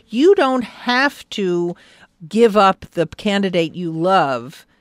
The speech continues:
just to have someone who's electable. In other words, she's gonna say, "I can beat Donald Trump just as well, if not better, than Joe Biden. I am, have a big, bold vision.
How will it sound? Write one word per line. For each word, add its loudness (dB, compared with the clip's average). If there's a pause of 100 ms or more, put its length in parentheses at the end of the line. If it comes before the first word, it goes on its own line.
(140)
just -4
to -4
have -2
someone -6
who's -6
electable. -8
In -8
other 0
words, -4 (200)
she's -6
gonna -2
say, 0 (100)
"I 2
can -2
beat -4
Donald -2
Trump -6 (320)
just 2 (120)
as -2
well, 2
if -4
not -2
better, 2
than -10
Joe -6
Biden. -12
I -10
am, -8 (200)
have -2
a -2
big, -2
bold -2
vision. -2